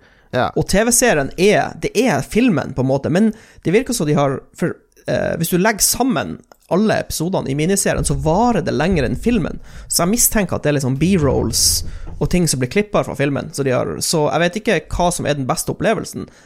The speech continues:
Speaker 2: men jeg så filmen og synes den var veldig bra, og så
Speaker 1: Ja.
Speaker 2: så jeg at det var på Netflix. Eh, miniserien er på Netflix, så jeg vil tro at det er ikke noe dårligere enn filmen. Det nekter jeg å tro.
Speaker 1: Nei.
Speaker 2: Så hva,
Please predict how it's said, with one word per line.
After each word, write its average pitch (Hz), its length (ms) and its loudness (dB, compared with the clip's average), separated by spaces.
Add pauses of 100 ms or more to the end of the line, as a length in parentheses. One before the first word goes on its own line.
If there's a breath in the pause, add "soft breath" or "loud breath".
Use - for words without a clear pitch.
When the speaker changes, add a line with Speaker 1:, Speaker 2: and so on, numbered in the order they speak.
(120)
Speaker 2:
men - 100 -4
jeg 208 140 0
så 143 240 -2
filmen 285 440 -2
og 151 120 -2
synes 151 180 -4
den 160 140 -2
var 185 100 0
veldig 208 220 -2
bra, 214 160 0 (520 soft breath)
og - 60 -6
så 156 40 0
Speaker 1:
Ja. 160 40 2
Speaker 2:
så - 240 2
jeg 143 60 2
at 135 100 -4
det 139 80 -4
var 151 120 2
på 135 140 -4
Netflix. - 720 -2
Eh, - 1000 -4
miniserien 170 580 2
er - 80 -2
på - 80 -4
Netflix, - 400 -4
så - 160 0
jeg - 20 0
vil 170 140 0
tro 196 160 0
at - 120 -6
det 147 80 0
er 143 80 2
ikke - 120 -4
noe 147 140 0
dårligere 147 420 2
enn 73 120 -6
filmen. - 300 -4 (120)
Det - 160 -2
nekter 123 240 -4
jeg - 20 -4
å 113 60 -8
tro. - 160 -8 (1300)
Speaker 1:
Nei. 117 60 0 (160)
Speaker 2:
Så 139 160 2
hva, 175 120 2